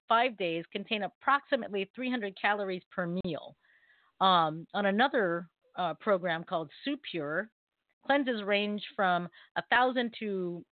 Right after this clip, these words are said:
twelve hundred calories per day, depending on the type of cleanse you choose. Such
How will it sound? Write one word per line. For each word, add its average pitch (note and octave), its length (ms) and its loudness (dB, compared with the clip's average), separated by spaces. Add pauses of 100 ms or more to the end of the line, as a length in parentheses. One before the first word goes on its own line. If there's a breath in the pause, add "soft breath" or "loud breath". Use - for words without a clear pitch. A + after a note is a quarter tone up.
(180)
twelve A#3+ 180 2
hundred A3 340 -2
calories E3 540 -6
per A3 100 -4
day, D#3 300 -8
depending B3 340 -4
on G3+ 80 -6
the F#3 100 -6
type F#3+ 240 -2
of F3 120 -8
cleanse E3+ 320 -6
you D#3+ 100 -10 (200)
choose. D3+ 460 0 (560 loud breath)
Such D4 160 0